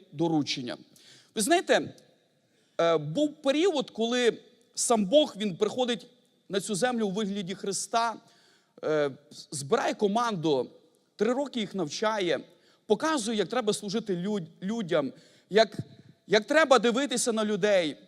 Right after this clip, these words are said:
як потрібно бути близько біля людей, як треба бути серед людей. Знаєте, як треба бути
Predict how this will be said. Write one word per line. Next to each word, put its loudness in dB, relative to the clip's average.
як 2
потрібно 2
бути 0
близько 0
біля 4
людей, 2
як 4
треба 8
бути 2
серед 4
людей. 4
Знаєте, 4
як 4
треба 6
бути 4